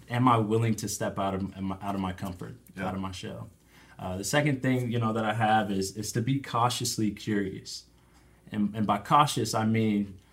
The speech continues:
Speaker 1: um, you know, you gotta be tactful, uh, about how you go about interacting with people. That's just how,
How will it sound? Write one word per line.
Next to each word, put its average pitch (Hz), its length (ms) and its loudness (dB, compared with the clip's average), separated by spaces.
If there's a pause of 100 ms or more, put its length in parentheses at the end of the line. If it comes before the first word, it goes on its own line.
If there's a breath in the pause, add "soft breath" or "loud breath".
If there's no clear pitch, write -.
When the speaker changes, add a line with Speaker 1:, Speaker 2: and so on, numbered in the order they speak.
(220 soft breath)
Speaker 1:
um, 92 360 -4
you 117 100 -4
know, 120 80 0
you 127 80 0
gotta 135 140 2
be 120 120 -2
tactful, 117 720 -2 (180)
uh, 98 180 -4
about 104 400 2
how 107 80 -2
you 98 140 0
go 98 160 0
about 92 260 -2
interacting 92 460 -2
with 90 140 -8
people. 98 300 -8
That's 90 180 -8
just - 160 -8
how, 92 180 -8